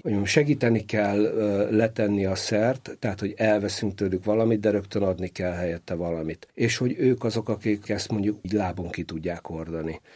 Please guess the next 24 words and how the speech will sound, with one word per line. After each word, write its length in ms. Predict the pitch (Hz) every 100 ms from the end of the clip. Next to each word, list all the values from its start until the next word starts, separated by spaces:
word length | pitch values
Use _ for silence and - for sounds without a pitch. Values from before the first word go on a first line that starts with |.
| - _ -
Találkozunk, 880 | 117 117 104 101 104 104 104 98 - - 117
megfogalmazunk 800 | 120 117 123 107 110 104 104 104
dolgokat, 580 | 98 101 98 95 98 92 -
m-, 400 | 113 98 107 - 120 120 127
megfogalmazunk 720 | 110 - 107 101 95 90 85
feladatokat, 920 | - 104 104 98 95 - 92 92 - -
megfogalmazunk 840 | 120 104 - 98 95 95 98 90 90
ilyen 140 | 85
végiggondolni 760 | 98 101 98 98 98 92 95
valókat, 800 | 90 90 92 92 - 90 92 - 101
változtatni 640 | 98 98 92 - 92 95
valókat. 640 | 92 92 95 95 98 98 -
Ők 240 | 302 220 170
azok, 260 | 151 -
akik 320 | 127 110 120 -
így 140 | 107
a 80 | 104
szerettükön 640 | - 120 104 - - 101
keresztül 520 | 95 98 95 - 104 92
kapnak 380 | 101 104 92 98
egy 100 | 90
ilyen 160 | 90
belső 380 | 92 92 - 82
motivációt, 1040 | 87 117 104 104 98 - - 95 95 95